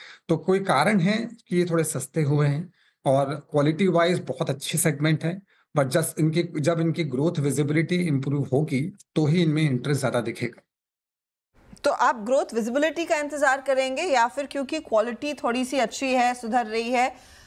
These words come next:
Speaker 2: अभी जब कोई देख नहीं रहा है, पोजीशन लेना शुरू करें? If you have to stay ahead of the curve।
Speaker 1: नहीं, if I have to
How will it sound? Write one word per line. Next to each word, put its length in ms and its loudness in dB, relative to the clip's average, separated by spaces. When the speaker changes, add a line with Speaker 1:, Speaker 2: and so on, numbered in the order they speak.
Speaker 2:
अभी 300 0
जब 220 0
कोई 160 0
देख 280 -2
नहीं 140 0
रहा 160 4
है, 80 2
पोजीशन 440 -6
लेना 220 2
शुरू 260 -4
करें? 300 -2
If 80 -2
you 140 2
have 160 0
to 120 -8
stay 340 0
ahead 180 -2
of 80 -6
the 140 -10
curve। 240 -10
Speaker 1:
नहीं, 100 2
if 140 2
I 320 4
have 120 2
to 220 -2